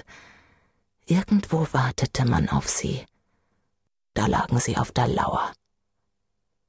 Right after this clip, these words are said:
Der lange Weg war nun zu Ende. Vier Menschen waren gestorben.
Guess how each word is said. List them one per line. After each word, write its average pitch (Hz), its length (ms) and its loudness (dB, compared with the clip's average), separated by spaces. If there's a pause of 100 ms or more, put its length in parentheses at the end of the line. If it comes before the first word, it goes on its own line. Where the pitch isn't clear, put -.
(920)
Der 143 80 2
lange 135 300 2
Weg 139 220 0
war 135 80 2
nun 131 160 4
zu - 140 0
Ende. 123 380 2 (300)
Vier 151 440 2
Menschen 131 420 4
waren 110 320 2
gestorben. 107 580 0